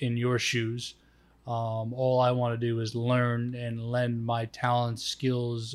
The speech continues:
resources, and passion to help. So the more of these convos we could have, the more people like Chris we could have on to get information out there and learn,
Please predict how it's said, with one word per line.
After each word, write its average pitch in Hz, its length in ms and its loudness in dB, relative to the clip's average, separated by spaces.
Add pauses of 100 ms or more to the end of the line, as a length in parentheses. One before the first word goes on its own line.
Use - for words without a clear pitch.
resources, 117 720 -2
and 107 140 -6
passion 113 680 2
to 113 280 -4
help. 110 340 -4 (720)
So 110 440 -4 (220)
the 127 120 -2
more 135 260 6
of 123 140 2
these 127 220 2
convos 165 520 6
we 156 120 0
could 160 120 0
have, 160 360 6
the 120 40 -2
more 123 220 2
people 120 320 -2
like 113 200 -4
Chris - 320 0
we 143 100 -2
could 131 140 -2
have 131 320 2
on 139 320 4
to 117 200 -4
get 123 300 0
information 127 640 -2
out 131 240 -2
there 147 340 2
and 113 340 -6
learn, 123 520 0